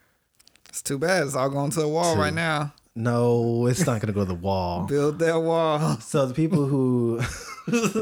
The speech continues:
Speaker 2: so the people who need to stop all this are these, uh, twenty twenty Democratic, uh, presidential runners who are taking place right now.
Speaker 1: They're gonna go
Speaker 2: And
Speaker 1: against Trump.
Speaker 2: who are gonna go against Trump.
Speaker 1: Trump might
Speaker 2: And
Speaker 1: win it
Speaker 2: our
Speaker 1: again.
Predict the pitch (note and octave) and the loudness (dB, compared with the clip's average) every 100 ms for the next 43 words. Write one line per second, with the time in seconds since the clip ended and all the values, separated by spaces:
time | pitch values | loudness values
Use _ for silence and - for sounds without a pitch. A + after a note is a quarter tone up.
0 | F3 G#3 - - - - - C#3 F#3+ F3 | 0 -2 -4 -6 -4 -6 -4 -2 -2 0
1 | E3+ D3+ C3 A#2+ C3+ B2+ A2+ G#2+ G#2 G2+ | 2 2 0 -2 0 0 2 0 0 0
2 | - G#2+ G#2+ G#2 G2 G#2 G2 G2+ F#2+ G2 | -2 -2 0 0 2 0 2 0 0 -2
3 | - C3+ A2+ G#2+ - A2 G#2 G#2+ G#2 G2 | -4 -2 0 -2 -2 0 0 0 0 -2
4 | A2 G2 F#2+ - D#2 F2+ F2 - G#2+ G2 | -2 0 -2 -6 -6 -4 -6 -4 -2 0
5 | G2 F#2 - G2 G#2 F2+ - F#2+ F2 F2 | 0 -4 -2 -2 0 -2 -4 -4 -4 -6
6 | - - - - - G2+ F#2 E2 - A2 | -10 -20 -20 -20 -10 -6 -6 -8 -4 -2
7 | F#2+ - - F#2+ F2 D#2+ F#2 F2+ F#2 A#2+ | -2 -2 -4 -2 -2 0 -2 0 0 -2
8 | - _ _ - - G2+ G2 G2 F#2+ B2 | -6 _ _ -20 -8 0 2 2 2 2
9 | B2 B2 A#2+ - C#3+ A#2+ - - _ - | 0 0 -4 -2 -2 -2 -8 -20 _ -16
10 | - A#2+ A#2+ A2+ A#2 G#2 G#2+ G#2 G#2+ G#2 | -4 0 2 2 0 0 0 2 0 -2
11 | - - G#2+ A2 - G#2+ G#2+ G#2+ G#2+ - | -4 -2 0 0 -2 0 2 2 2 2
12 | - - A2+ A2+ A2 C3+ C3+ | 0 0 2 2 2 0 -2